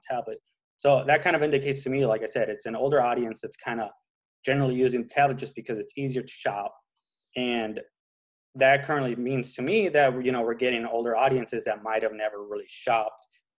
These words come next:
online versus, you know, they're used to their, their tire shop ordering tires for them or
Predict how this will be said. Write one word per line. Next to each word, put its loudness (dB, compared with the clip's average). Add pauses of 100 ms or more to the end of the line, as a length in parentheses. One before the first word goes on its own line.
(260)
online -2
versus, -4
you -6
know, -4
they're -2
used -2
to -4
their, -4 (340)
their 0
tire 2
shop 2
ordering -4 (100)
tires 0
for -6
them -4
or -4